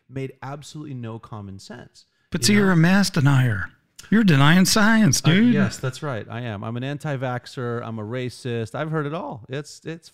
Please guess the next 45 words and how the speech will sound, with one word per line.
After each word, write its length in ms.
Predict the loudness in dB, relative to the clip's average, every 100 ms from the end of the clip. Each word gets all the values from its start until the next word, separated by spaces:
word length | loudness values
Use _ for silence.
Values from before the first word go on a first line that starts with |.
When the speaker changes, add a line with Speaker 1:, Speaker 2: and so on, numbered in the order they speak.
| -8
Speaker 1:
totally 280 | -8 -8 -12
fine. 340 | -12 -14 -12
You 80 | -10
know, 80 | -10
because 400 | -8 -8 -8 -12
when 160 | -12
you 60 | -10
can't 220 | -8 -6
argue 220 | -6 -6
the 80 | -10
facts, 420 | -8 -8 -8 -14 _ _ _
right, 300 | -8 -8 -8 _ _
you 140 | -10 -8
go 160 | -8
straight 400 | -10 -10 -12 -12
to 320 | -12 -12 -12 -12
that 220 | -14 -14
kind 160 | -14 -16
of 40 | -14
stuff. 180 | -12 -12
Speaker 2:
Yeah, 240 | -10 -12
Speaker 1:
Uh, 280 | -12 -12 -12
Speaker 2:
you, 80 | -14 -6
Speaker 1:
but 120 | -4
Speaker 2:
you 80 | -4
Speaker 1:
it, 20 |
Speaker 2:
go 60 | -8
to 100 | -14
Speaker 1:
and, 420 | -20 -20 -20 _
Speaker 2:
personal. 340 | -10 -8 -8 -10
Speaker 1:
and 120 | -12
to 100 | -6
your 100 | -6
point, 280 | -4 -10 -8
Guy, 140 | -8 -8
like, 280 | -10 -10
they're 140 | -10 -10
still 520 | -12 -18 -16 -16 -16
putting 300 | -16 -16 -14
their 140 | -14
citizens 480 | -14 -14 -14 -14 -16
through 140 | -16 -16
this 200 | -14 -12
miserable 360 | -12 -12 -16
stuff. 200 | -14 -14